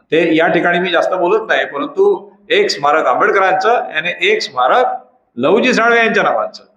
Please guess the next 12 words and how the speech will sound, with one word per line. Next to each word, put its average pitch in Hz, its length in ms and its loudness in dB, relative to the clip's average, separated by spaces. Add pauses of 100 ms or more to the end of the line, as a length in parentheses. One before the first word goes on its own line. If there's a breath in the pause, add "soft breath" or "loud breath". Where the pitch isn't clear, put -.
(440)
तर - 80 -8
कोणत्या 160 300 0
समाजाचे 202 720 2 (360)
घटक 202 340 -2
या 180 120 2
ठिकाणी 170 340 0
इन्व्हॉल्व 151 360 2
आहे 139 100 2 (360)
हे 160 140 0
तुम्ही 147 160 -2
समजू 120 260 -10
शकता. - 320 -18